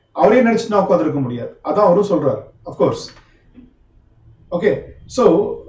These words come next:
அஹ், மத்தவங்கள பத்தி பேசுறது, மத்தவங்கள பத்தி யோசிக்கிறவங்க எப்பவுமே அதிகமா லைஃப்லயோ சரி, சொசைட்டிலயோ சரி வளர்ந்தா சரித்திரமே இல்ல. நீங்க என்ன ப்ராடக்ட் பண்றீங்க,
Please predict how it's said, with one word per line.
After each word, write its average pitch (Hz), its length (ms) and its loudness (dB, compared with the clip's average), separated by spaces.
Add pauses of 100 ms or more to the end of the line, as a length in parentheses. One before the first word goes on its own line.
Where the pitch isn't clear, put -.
(140)
அஹ், - 140 -6
மத்தவங்கள 269 400 4
பத்தி 247 200 2
பேசுறது, 175 480 2
மத்தவங்கள 226 400 2
பத்தி 196 220 0
யோசிக்கிறவங்க 170 500 0
எப்பவுமே 180 480 -2
அதிகமா 196 520 2 (1000)
லைஃப்லயோ 196 540 2
சரி, 170 280 -2 (240)
சொசைட்டிலயோ 170 480 -2
சரி 165 120 0
வளர்ந்தா 165 300 4
சரித்திரமே 156 480 -2
இல்ல. 120 140 -4 (420)
நீங்க 208 220 -2
என்ன 214 160 2
ப்ராடக்ட் 180 440 2
பண்றீங்க, 123 380 -4